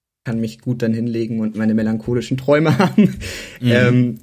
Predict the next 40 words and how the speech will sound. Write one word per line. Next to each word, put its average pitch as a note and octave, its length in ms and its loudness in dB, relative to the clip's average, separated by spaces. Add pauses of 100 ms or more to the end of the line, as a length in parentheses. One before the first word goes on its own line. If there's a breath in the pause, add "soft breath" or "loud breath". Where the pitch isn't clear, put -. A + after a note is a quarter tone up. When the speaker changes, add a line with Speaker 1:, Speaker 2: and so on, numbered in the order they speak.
Speaker 1:
und, A#2+ 360 2
äh, A#2 120 0
dann A#2+ 140 2
habe B2+ 120 2
ich C3 120 -2
mich B2 320 -2
gefragt, A#2+ 340 -2
ja, A2+ 240 0
was, - 260 -6
was A2 140 -4
für - 120 -2
Musik A#2 360 2
hängt G#2+ 160 -2
denn G2 100 -4
damit F#2+ 220 -6
auch F#2+ 160 -8
zusammen? F#2+ 460 -6
Also F#2+ 340 -8
wie, G#2+ 240 -2
wie A#2 60 -6
wird A2 100 -2
Speaker 2:
Mhm. G#2 40 -6
Speaker 1:
das A2 180 -4
oft - 180 -6
präsentiert? A#2 560 -2 (500 loud breath)
Mag A#2 200 0
natürlich B2+ 340 0
auch - 80 -4
unterschiedlich C3+ 580 -2
sein, C3+ 240 2
aber A#2 180 0
was A#2 140 -2
mir A#2+ 100 4
halt A2+ 120 -2
aufgefallen A#2+ 480 -4
ist, A2 140 -2
ist, - 200 -6
dass A2 100 -6
es, - 260 -6
ähm, G#2+ 440 0